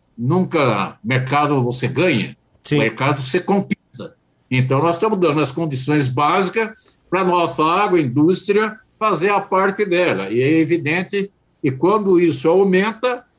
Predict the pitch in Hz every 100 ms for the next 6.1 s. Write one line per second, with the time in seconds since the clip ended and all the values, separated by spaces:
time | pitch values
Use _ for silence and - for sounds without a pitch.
0 | _ _ 175 160 165 156 127 139 113 131
1 | 127 - 143 107 113 156 202 190 160 135
2 | 131 127 - 143 123 95 92 170 202 196
3 | 165 202 - 165 127 - - 139 127 220
4 | 208 202 190 165 139 143 143 - _ 139
5 | 135 147 131 123 131 123 131 160 180 190
6 | 180